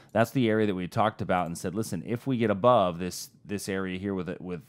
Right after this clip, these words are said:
with a little bit of basing, this could serve as a potential breakout to the upside." So we actually have, uh, for those of you that are subscribers,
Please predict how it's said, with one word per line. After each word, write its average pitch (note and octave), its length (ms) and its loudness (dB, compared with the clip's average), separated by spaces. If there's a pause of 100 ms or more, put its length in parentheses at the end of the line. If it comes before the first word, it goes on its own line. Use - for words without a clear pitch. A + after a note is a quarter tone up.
(100)
with F2 180 -8
a E2+ 100 -6
little F#2+ 220 -4
bit F2 100 -6
of E2 100 -8
basing, A#2 440 0
this F2+ 160 -6
could G#2 180 -8
serve E2 340 -8
as F#2 160 -8
a G#2+ 60 -6
potential E2+ 420 -10
breakout F2 640 -6
to - 60 -16
the D2+ 160 -10
upside." - 460 -8 (560)
So A2 340 8
we A#2 220 6
actually A2 360 2
have, G2 420 2
uh, F2 480 0
for - 160 -8
those G2 220 0
of F#2 80 -4
you G2 80 0
that F2 160 -2
are E2+ 260 -2
subscribers, F2+ 720 -2